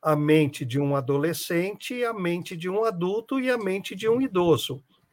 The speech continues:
não é? À medida que a gente vai, que o tempo vai passando, a nossa mente, os nossos pensamentos, as nossas crenças, os nossos sentimentos,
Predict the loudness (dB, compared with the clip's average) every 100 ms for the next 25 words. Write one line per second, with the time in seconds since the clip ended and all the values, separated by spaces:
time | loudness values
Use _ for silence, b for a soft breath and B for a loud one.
0 | _ 2 2 2 b b -8 -4 -2 -2
1 | -4 -2 0 0 0 0 0 -2 -4 -4
2 | 0 0 0 -4 -10 -4 -4 -2 -2 0
3 | -2 -4 -2 -2 -2 -4 -2 2 2 2
4 | -4 -8 B B B _ 0 2 2 2
5 | 0 0 0 0 0 -4 -2 0 0 -2
6 | -6 -2 -2 -2 -4 -2 0 0 -2 -4
7 | -4 -4 -4 -4 -4 -8 -6 -2 0 2
8 | 0 0 -6 -6 -6 -4 -2 -2 -6 -6
9 | -6 -6 -6 -2 0 0 -2 -6 -10